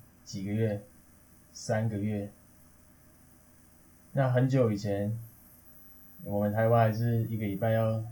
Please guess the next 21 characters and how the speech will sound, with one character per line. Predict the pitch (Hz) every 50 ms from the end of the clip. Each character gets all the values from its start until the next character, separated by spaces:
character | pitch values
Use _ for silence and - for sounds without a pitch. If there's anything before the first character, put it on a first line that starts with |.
| - - -
上 | - - 120 113 110
班 | 113 110 107
六 | 110 113 107
天， | - - 110 104 104 104 117 - - - - - - - - - - - - -
所 | - - 113 110
以 | 104 101 98 95 101 - - - - - - - - - - -
一 | 98 107 104
个 | 107
月 | 110 113 113 110
有 | 107 101 101 101
几 | 98 - 101 92
天？ | - 104 101 101 104 110 - - - - - - - - -
六、 | 117 113 110 104
四、 | 104 - 113 113
二 | 107
十 | 101 95
四， | 95 - - - 113 104 104 110 - - - - - - - - - - - - - - -
一 | - 101
季 | 101 - 117 113
就 | 107 113 107 104
是 | 107 110 107 104 101